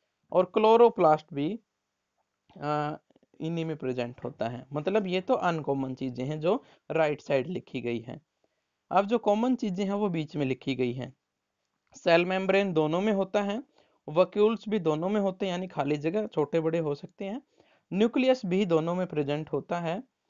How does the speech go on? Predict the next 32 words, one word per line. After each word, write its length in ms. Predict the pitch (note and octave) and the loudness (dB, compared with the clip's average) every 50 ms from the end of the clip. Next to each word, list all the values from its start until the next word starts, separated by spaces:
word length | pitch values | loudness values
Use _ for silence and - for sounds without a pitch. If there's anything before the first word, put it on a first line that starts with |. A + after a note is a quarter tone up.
| _ _ _ _ _ - | _ _ _ _ _ -2
और 140 | F3+ F#3+ - | 0 0 0
साइटोप्लाज्म 840 | - - A3 G#3+ A3 A3 B3 A#3 G#3+ F#3 E3 D3 C#3+ C#3+ D3+ D3+ | 2 2 2 2 4 4 2 2 4 4 4 4 4 2 -2 -4
भी 360 | E3 F3+ E3 D3+ G#3 C4 C#4+ _ _ _ - C3+ | -4 -2 -2 -2 -2 -2 -4 _ _ _ -8 -2
दोनों 280 | C#3 D3+ C#3+ C#3 C3 | 0 0 0 0 -2
में 120 | B2+ B2 A#2+ | -4 -6 -8
प्रेजेंट 460 | - B2+ B2 A#2+ A2+ A#2 B2+ - - | -8 -8 -8 -6 -8 -10 -10 -12 -12
होता 260 | A#2+ - - A2 A#2+ | -12 -12 -12 -12 -12
है। 300 | C#3 B2+ - - _ _ _ _ _ _ _ _ _ - | -12 -12 -14 -16 _ _ _ _ _ _ _ _ _ 0
तो 80 | G#3 | 0
ये 140 | A3 A3+ A#3+ | 2 2 0
एक 100 | A#3+ A#3 G3+ | -2 -2 -4
just 380 | F3 D#3+ D3+ F3+ F3+ F3+ - - D#3+ D#3+ D3+ D3 - - | -6 -2 0 0 0 0 0 -2 -4 -2 -4 -4 -6 -6
कंपैरिजन 560 | - D#3+ D3+ D#3 D#3 D#3+ F3 F3+ - F3+ F3 | -6 -6 -2 -2 -2 -2 -2 -2 -4 -6 -6
था 360 | C#3+ D3+ D3+ D#3+ G#3 C#4 - _ _ | -4 -2 -2 -2 -2 -2 -6 _ _
प्लांट 300 | - C#3+ D3 D#3+ E3+ D#3+ | -8 -6 -6 -6 -6 -8
सेल 280 | - - C#3 C3+ - - | -6 -6 -4 -4 -4 -4
और 280 | - C#3 D3+ F#3 C#4 C#4 _ _ _ _ _ - | -2 -2 -2 -2 -2 -6 _ _ _ _ _ -10
एनिमल 320 | D3+ D3 C3 B2 B2+ F3+ | -8 -8 -8 -8 -10 -12
सेल 260 | - - - C#3+ C3+ | -12 -12 -12 -12 -12
का। 260 | - - C#3+ C3+ - _ _ _ _ _ _ _ _ _ _ _ _ - | -14 -16 -16 -18 -18 _ _ _ _ _ _ _ _ _ _ _ _ -8
तो 80 | F3 | -4
बड़ी 200 | E3+ G3 F#3+ G#3+ | -2 0 0 0
आसानी 340 | A3+ A3 A3+ G3+ G3+ G#3+ A#3 | 0 0 -2 -2 -4 -4 -4
से 120 | - - | -4 -2
आप 200 | G3 F3+ F3+ F3+ | -2 -2 0 0
ये 100 | F3+ F3 | -2 -2
टेबल 300 | F3 - F3 E3+ F3 F3 | 0 0 0 0 0 -2
फिल 200 | E3+ - D#3+ E3 | -4 -2 -2 0
अप 120 | E3+ E3 - | 0 -2 -2
कर 140 | - D3+ C#3+ | -6 -10 -10
सकते 340 | - - - _ - F#3 | -10 -12 -16 _ -10 -10
हैं। 160 | F#3 G3 A3+ | -8 -8 -10